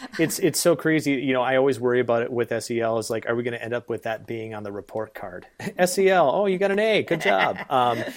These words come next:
Speaker 1: you know, I mean, l-, uh, luckily we're not there, but you, when you talk about the intellectualizing of it, it's, uh, it's like, oh boy, you can, you could see how that pendulum can swing over in that direction. And that's not what we're talking about here. This is about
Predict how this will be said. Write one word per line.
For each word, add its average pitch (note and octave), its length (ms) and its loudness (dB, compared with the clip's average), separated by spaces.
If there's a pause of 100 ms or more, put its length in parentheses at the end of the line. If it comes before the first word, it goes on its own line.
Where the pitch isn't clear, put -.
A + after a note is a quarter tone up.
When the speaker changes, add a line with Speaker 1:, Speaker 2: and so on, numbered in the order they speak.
(180)
Speaker 1:
you C3 80 2
know, B2 140 6
I B2 100 4
mean, B2+ 160 4
l-, C3+ 240 -2
uh, C3 100 8
luckily E3+ 340 8
we're D3 140 4
not C3+ 240 6
there, C3 260 6
but B2 220 2
you, B2+ 160 -4
when B2+ 180 0
you B2 80 -4
talk B2 140 -2
about A#2 160 -2
the A#2+ 100 -2
intellectualizing A2+ 800 -4
of G#2+ 100 -6
it, A2 120 -6
it's, A#2 320 -6
uh, G#2+ 240 -2
it's A2+ 180 -8
like, A2+ 220 -6
oh A2+ 120 -2
boy, G2+ 320 -6
you G#2+ 160 -6
can, A#2 200 -8 (240)
you C3 100 0
could C3 160 0
see C3 240 -2
how A#2+ 240 -2
that A2+ 240 0
pendulum A#2 440 -4
can A2 160 -8
swing A#2 300 -6
over A2+ 200 -2
in G#2+ 80 -4
that A#2 160 -6
direction. A2 440 -6
And A2 80 -12
that's A#2 220 -8
not F3 300 -8
what D3 100 -2
we're C#3 100 -8
talking A2 400 -12
about G#2+ 300 -12
here. G2+ 340 -14
This B2+ 220 -10
is C#3 80 -10
about A#2+ 420 -6